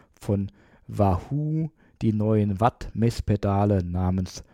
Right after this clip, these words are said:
PowerLink Zero. Beide Produkte hat Frank heute bei uns in der W G abgegeben.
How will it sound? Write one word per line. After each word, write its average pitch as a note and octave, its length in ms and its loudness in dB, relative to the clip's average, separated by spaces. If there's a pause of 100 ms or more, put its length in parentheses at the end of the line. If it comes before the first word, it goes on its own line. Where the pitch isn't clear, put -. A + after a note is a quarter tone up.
(340)
PowerLink G#2+ 1120 0
Zero. G#2 580 0 (680)
Beide F3 240 10
Produkte E3 680 4
hat A2+ 180 2
Frank B2+ 580 0 (400)
heute C#3 400 6
bei A#2 140 2
uns B2 400 -2
in G#2+ 160 -4
der G2 200 0
W F#2+ 160 2
G D3+ 400 2 (420)
abgegeben. C#3 880 0